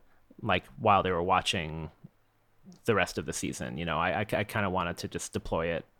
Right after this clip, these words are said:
like, right before we got to this final moment, um, in the finale. So, uh, yeah, I mean, <clears throat> and the,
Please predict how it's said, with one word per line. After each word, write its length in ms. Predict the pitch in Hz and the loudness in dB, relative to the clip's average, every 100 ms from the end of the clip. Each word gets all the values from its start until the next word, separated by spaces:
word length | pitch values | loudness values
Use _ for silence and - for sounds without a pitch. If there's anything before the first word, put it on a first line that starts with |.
| _ | _
like, 140 | 92 - | -6 -4
right 280 | 107 104 92 | 0 0 0
before 340 | 87 101 92 | -4 -2 0
we 120 | 90 | -2
got 460 | 90 85 82 - _ | 0 2 0 -2 _
to 120 | - | -6
this 220 | 82 - | -6 -6
final 320 | - 92 67 | -4 -2 -2
moment, 460 | 67 69 64 53 - - - - - _ - | -4 -4 -6 -8 -12 -20 -20 -20 -20 _ 2
um, 540 | 110 85 65 58 65 | 4 4 2 -2 -4
in 80 | 92 | -4
the 60 | |
finale. 520 | 78 82 76 57 55 - | -2 0 0 0 -4 -6
So, 440 | - 90 65 67 - - - - - - - - - - | 0 4 4 2 -4 -12 -14 -14 -14 -16 -14 -14 -14 2
uh, 400 | 104 71 60 60 - - - - - - - - - - - - | 6 6 4 2 -2 -8 -14 -12 -12 -12 -12 -12 -12 -12 -12 -4
yeah, 240 | - 160 95 | 8 10 10
I 80 | |
mean, 320 | 98 98 95 98 - - - | 6 2 0 -4 -10 -12 6
<clears throat> 340 | 226 220 92 - 147 - - - | 10 10 10 4 -2 -6 -8 -4
and 760 | 123 110 107 107 107 110 - - - - - - - - _ _ _ - - | 0 2 2 2 0 -2 -4 -10 -20 -20 -20 -20 -20 -20 _ _ _ -14 -6
the, 680 | 139 131 123 120 120 123 | 2 6 8 8 8 6